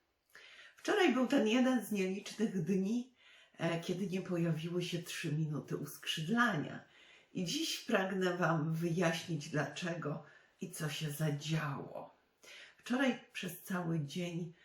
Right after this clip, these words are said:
mm, byłam na kursie,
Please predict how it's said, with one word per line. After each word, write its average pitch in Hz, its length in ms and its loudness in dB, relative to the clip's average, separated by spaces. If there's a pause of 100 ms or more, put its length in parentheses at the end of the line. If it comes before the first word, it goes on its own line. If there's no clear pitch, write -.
(380)
mm, 147 320 2
byłam 156 560 0 (260)
na 165 140 0 (180)
kursie, 160 680 -4